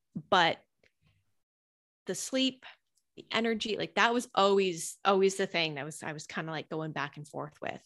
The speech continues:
It might be like, "Oh, one day I feel really energized, but then the next day, oh, I kinda feel a little bit down." And one day it's like, it was a bit of a roller coaster having this, like, consistency. And I think the biggest shifts for me has been, like,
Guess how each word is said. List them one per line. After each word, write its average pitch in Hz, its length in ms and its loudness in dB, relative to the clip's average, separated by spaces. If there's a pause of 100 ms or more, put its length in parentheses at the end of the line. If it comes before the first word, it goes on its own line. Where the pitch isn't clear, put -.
It 170 160 -10
might 156 200 -10
be 147 140 -10
like, 147 280 -10
"Oh, 254 160 -6
one 240 460 4
day 165 200 4
I 151 120 0
feel 160 200 -8
really 156 320 -6
energized, 143 640 -6
but 220 80 -2
then 220 80 2
the 214 80 0
next 240 260 -2
day, 165 200 0
oh, 196 100 -4
I 165 120 -6
kinda 170 240 -10
feel 160 180 -12
a - 20 -12
little 156 140 -10
bit 156 120 -12
down." 156 280 -4
And 190 120 -4
one 254 200 0
day 165 240 -2
it's 175 140 -4
like, 185 120 -4 (360)
it 226 100 10
was 208 100 10
a 208 60 4
bit 185 240 4
of 190 100 4
a 208 80 2
roller 165 320 0
coaster 285 540 -2
having 175 400 -2
this, 165 160 -8
like, 147 180 -8
consistency. 233 1160 -4 (560)
And 175 580 2 (680)
I 185 120 4
think 202 460 -2
the 175 120 -6
biggest 165 340 -4
shifts - 280 -6
for 156 120 -10
me 151 400 -4
has 147 260 -10
been, 139 180 -8
like, 135 320 -10